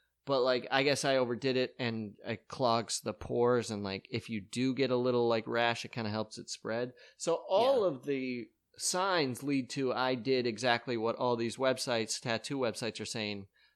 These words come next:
Speaker 1: That's why you have this, and just do
Speaker 2: Yeah,
Speaker 1: the hardest
Speaker 2: yeah.
Speaker 1: thing possible and just l-, leave it be.
Speaker 2: Just let
Speaker 1: But I
Speaker 2: it
Speaker 1: was like,
Speaker 2: alone,
Speaker 1: "This
Speaker 2: yeah.
Speaker 1: baby's spread." I got this tattoo November or October thirtieth.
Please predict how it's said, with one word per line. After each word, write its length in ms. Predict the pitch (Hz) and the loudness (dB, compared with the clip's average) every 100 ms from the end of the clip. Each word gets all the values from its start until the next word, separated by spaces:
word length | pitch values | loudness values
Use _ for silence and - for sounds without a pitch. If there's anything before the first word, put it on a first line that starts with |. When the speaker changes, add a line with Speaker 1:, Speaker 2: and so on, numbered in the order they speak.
| _ - | _ 2
Speaker 1:
That's 300 | 123 - 127 | 2 2 2
why 220 | 120 110 | 4 4
you 180 | 113 110 | 2 2
have 300 | 113 113 117 | 2 2 2
this, 240 | 131 - | -2 -2
and 160 | 110 101 | -6 -4
just 380 | 120 107 - _ _ _ - | -2 -2 -6 _ _ _ -4
do 160 | 131 127 | 0 2
Speaker 2:
Yeah, 60 | |
Speaker 1:
the 100 | 120 | 2
hardest 380 | 117 117 113 110 | 4 4 4 0
Speaker 2:
yeah. 20 | |
Speaker 1:
thing 180 | 127 110 | -2 -2
possible 500 | 123 117 - 131 127 | 2 2 2 -2 0
and 100 | 113 | 0
just 240 | 117 - | -4 -4
l-, 520 | 117 110 113 113 117 113 | -6 -4 -6 -6 -6 0
leave 200 | 127 120 | 2 2
it 120 | 104 | 2
be. 360 | 127 143 196 - _ _ _ _ | 2 2 0 -6 _ _ _ _
Speaker 2:
Just 200 | - - | -12 -6
let 100 | 143 | 0
Speaker 1:
But 40 | 170 | 2
I 20 | |
Speaker 2:
it 20 | |
Speaker 1:
was 100 | 185 | 4
like, 140 | 226 247 | 4 4
Speaker 2:
alone, 80 | 381 | 4
Speaker 1:
"This 140 | 277 | 2
Speaker 2:
yeah. 100 | 240 | 2
Speaker 1:
baby's 300 | 277 202 165 | 2 4 2
spread." 200 | - 240 | 2 2
I 80 | 247 | 4
got 140 | 359 359 | 2 2
this 160 | 269 | 2
tattoo 400 | - 190 - 196 | 2 2 2 0
November 500 | 165 139 156 165 165 | 2 2 0 -2 0
or 240 | 156 131 123 | 4 4 4
October 400 | 127 - 202 175 | -2 -2 0 0
thirtieth. 680 | - 165 151 117 101 - | 2 2 2 0 -2 -6